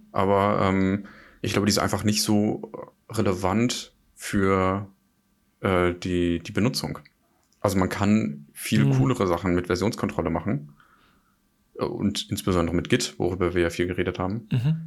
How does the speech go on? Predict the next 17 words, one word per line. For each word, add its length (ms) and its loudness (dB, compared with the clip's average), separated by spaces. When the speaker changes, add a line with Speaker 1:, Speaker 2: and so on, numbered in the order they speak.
Speaker 1:
ähm, 460 0
das 280 2
alles 240 2
gar 100 2
nicht 120 2
zur 100 -2
Sprache 340 0
gekommen 340 -4
ist. 260 -8
Speaker 2:
Aber 280 6
ich 160 4
hab, 280 0
äh, 220 4
also 200 2
ein 220 4
Feedback, 640 2
ähm, 760 2